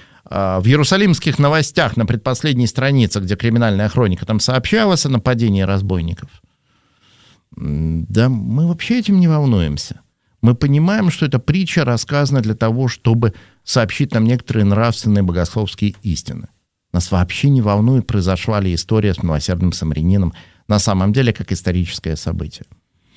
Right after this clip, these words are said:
И поэтому, если вы считаете, что потоп, э, был вот там буквально как описано, ну, ну, на здоровье, я не считаю это, э,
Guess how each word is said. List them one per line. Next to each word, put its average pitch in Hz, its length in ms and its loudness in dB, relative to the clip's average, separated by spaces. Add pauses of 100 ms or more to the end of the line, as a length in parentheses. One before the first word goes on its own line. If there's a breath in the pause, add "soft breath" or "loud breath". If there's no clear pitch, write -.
(260 soft breath)
И - 80 0
поэтому, 170 340 2
если 185 320 2
вы 175 100 4
считаете, 151 540 0
что 113 180 -4
потоп, 113 500 -2
э, 87 220 -2 (120)
был 135 180 4
вот 101 260 0 (120)
там 95 280 0
буквально 110 400 2
как - 200 -4
описано, 131 480 -4 (500 soft breath)
ну, 202 380 0
ну, 226 260 0
на 226 100 4
здоровье, 175 460 0
я 139 60 2
не 147 120 0
считаю 131 460 -2
это, 107 200 -4
э, 78 520 -6